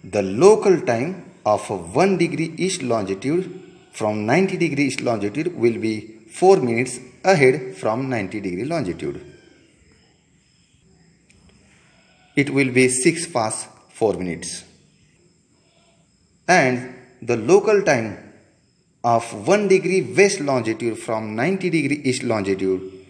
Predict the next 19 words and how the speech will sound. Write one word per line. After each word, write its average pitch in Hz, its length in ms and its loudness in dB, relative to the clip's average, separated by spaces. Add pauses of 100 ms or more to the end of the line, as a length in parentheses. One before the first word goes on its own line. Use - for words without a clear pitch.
(140)
will 127 240 4
be 98 480 -6
four 190 320 6
minutes 131 460 -2
behind 120 840 -2
from 117 420 -2
ninety 170 360 -2
degree 131 260 0
east 135 260 -4
longitude. 113 840 0 (440)
It 135 200 -8
will, 117 80 -20 (1800)
it 165 180 2
will 135 200 2
be 131 400 -2 (300)
five 180 480 4
past 117 400 -2 (400)
fifty-six 123 640 -6
minutes. 113 560 -6